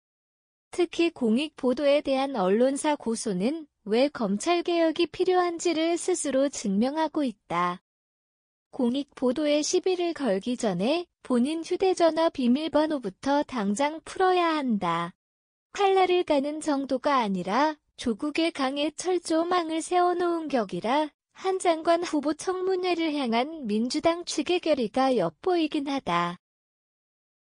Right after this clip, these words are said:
무엇보다 윤 비대위원장의 작은 송사리 발언으로 자녀들 스펙에 기여한 부모들 입장에서는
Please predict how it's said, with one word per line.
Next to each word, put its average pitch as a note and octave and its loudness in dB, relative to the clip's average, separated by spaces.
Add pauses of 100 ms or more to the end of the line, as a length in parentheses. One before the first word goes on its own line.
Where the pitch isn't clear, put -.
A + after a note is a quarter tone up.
(280)
무엇보다 E4 2
윤 B3+ 0
비대위원장의 C#4+ 0
작은 C4+ -4
송사리 E4 -2
발언으로 A3+ 0 (160)
자녀들 B3+ 2
스펙에 E4+ -2
기여한 C#4+ 0
부모들 C4 0
입장에서는 C4+ -4